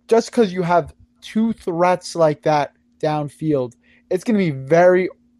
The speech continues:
hard for any, either one of them to be double covered. If one of them is double covered, then that leaves one of them open.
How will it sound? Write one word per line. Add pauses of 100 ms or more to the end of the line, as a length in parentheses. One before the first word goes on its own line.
hard (1000)
for (340)
any,
either
one
of
them
to
be (100)
double
covered.
If
one
of
them
is
double
covered, (400)
then
that
leaves
one
of
them
open.